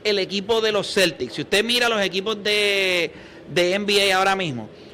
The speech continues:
usted pensaría que es el equipo de los Celtics el equipo que más necesita o necesitaba de su dirigente para tener éxito. Adicional a eso también,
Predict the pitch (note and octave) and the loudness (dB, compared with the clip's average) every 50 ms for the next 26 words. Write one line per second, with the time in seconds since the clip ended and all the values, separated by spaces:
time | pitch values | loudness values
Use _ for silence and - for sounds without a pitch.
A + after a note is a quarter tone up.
0 | - - D#3+ D3+ - F#3 F3 F3+ G#3 G#3 G3+ - G#3+ G#3 G#3+ A3 A3 G#3 G#3+ G3 | -6 -4 -4 -2 0 0 0 2 0 0 0 0 0 2 4 4 2 2 0 0
1 | F3+ F#3 G3 G#3+ G#3+ - - G3+ F#3+ F3+ E3 F3+ F#3+ G#3 G#3 G#3+ G#3 G3+ F#3 - | 0 2 2 0 0 -2 -4 -2 -2 -2 -2 -2 -2 -2 0 0 2 0 0 0
2 | - G#3 G#3 - G#3+ A3 G#3 - - F3+ E3 E3 D#3+ D#3 F3+ F3+ G#3+ G3 - F#3+ | 0 -2 -2 0 -2 -2 -2 -2 -2 0 0 2 2 0 0 0 -2 -2 -2 -2
3 | F3+ E3 D#3+ E3+ F3+ G#3 B3+ C4+ - - - - - - - - F3 F#3 F#3+ F#3 | -4 -2 -2 0 2 2 2 0 -2 -8 -16 -20 -20 -18 -12 -6 -4 -2 -2 -2
4 | - F3+ E3+ E3+ - G#3+ G#3+ G#3+ - A3 G#3 G3+ - - - - - - - F3+ | -2 -2 -2 -2 -2 -2 -2 0 0 0 0 0 -2 -8 -20 -20 -12 -4 2 2
5 | F#3 F3 E3+ C#3+ E3 D#3 E3 E3 F3+ F3+ G3 G#3 G#3 G3+ F3+ F3+ G3 G3+ G3+ G#3 | 2 2 2 -2 -4 -4 -2 0 2 4 4 4 2 0 0 0 0 0 0 -2
6 | G3+ G3 G3+ F#3+ F#3 F3+ F3+ G3 G3+ G3+ F#3 - G3 G3 - - - - - - | -2 0 0 0 0 0 0 0 -2 -2 0 0 -2 -2 -2 -8 -18 -20 -20 -20
7 | - - - F#3 F3+ F#3 G3 G3 G3+ G3+ G3 - G3 F3+ F3 F3+ F#3+ G3+ G3+ - | -12 -4 0 2 2 4 4 4 2 2 0 0 0 0 2 2 2 0 0 0
8 | - G#3+ G#3+ G#3 - - - D#3+ C#3+ C#3 A2+ - - - - - - F3 F#3+ G3 | 0 0 0 0 0 -4 -4 -2 -2 -4 -4 -4 -10 -20 -12 -2 2 4 4 4
9 | G3 G3 G3 F#3 G3 G#3 G#3 G#3 G#3+ F3+ G#3 F#3+ G3 G3 G3 G3+ A3 A#3+ B3+ C4+ | 4 2 2 2 2 4 4 2 2 2 0 0 0 0 2 2 2 2 2 0